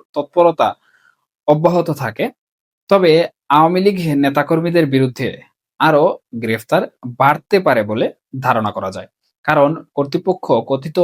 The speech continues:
ষড়যন্ত্রকারীদের আইনের আওতায় আনার বিষয়ে দৃঢ় প্রতিজ্ঞ। এই প্রতিবেদনটিতে যে সমস্ত অভিযোগ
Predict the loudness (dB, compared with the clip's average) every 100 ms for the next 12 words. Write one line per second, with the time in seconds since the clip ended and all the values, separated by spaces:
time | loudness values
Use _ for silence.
0 | 0 0 -2 -2 -2 -2 -2 0 0 0
1 | 0 -4 -6 -2 2 2 2 0 -2 -2
2 | -4 -6 -6 0 0 0 _ _ _ -12
3 | -4 0 2 2 0 _ _ -6 -4 -6
4 | -10 -16 _ _ _ _ _ _ _ _
5 | _ _ _ 0 0 2 2 4 4 4
6 | 2 2 2 4 4 4 2 0 0 -2
7 | -4 0 2 2 0 2 2